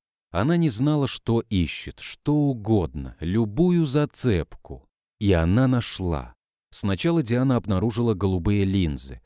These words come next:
Очевидно, женщина надевала их, чтобы добиться взгляда, как у мамы. Затем оказалось, что в нижнем ящике женщина прятала документы. Они лежали как личная коллекция, ее трофеи.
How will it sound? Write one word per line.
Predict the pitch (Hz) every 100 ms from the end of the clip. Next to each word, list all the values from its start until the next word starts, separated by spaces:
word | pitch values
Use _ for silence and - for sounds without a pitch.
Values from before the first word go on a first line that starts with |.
| _
Очевидно, | 156 - 92 87 123 147 113
женщина | 80 131 - 151 151
надевала | 156 135 92 85 117
их, | 143 131
чтобы | - 175 147
добиться | 107 85 78 135 - 131
взгляда, | 90 85 78 85 107 107
как | - 95 -
у | 110
мамы. | 104 92 71 64 62 - _ _ _ _
Затем | 76 78 73 - 107 123 71 -
оказалось, | 87 98 87 139 156 139 -
что | - 113
в | 87
нижнем | 95 147 123 110 90
ящике | 78 117 131 131 123 104
женщина | 76 107 135 - 127
прятала | 113 87 87 - 92
документы. | 87 92 98 98 101 147 135 - 62 - _ _ -
Они | 92 131 170
лежали | 151 101 151 147
как | - 120 -
личная | 95 135 - 127 123
коллекция, | - 107 107 120 101 - - 71 64 69
ее | 85 101 120
трофеи. | - 113 107 - 113 85 67 60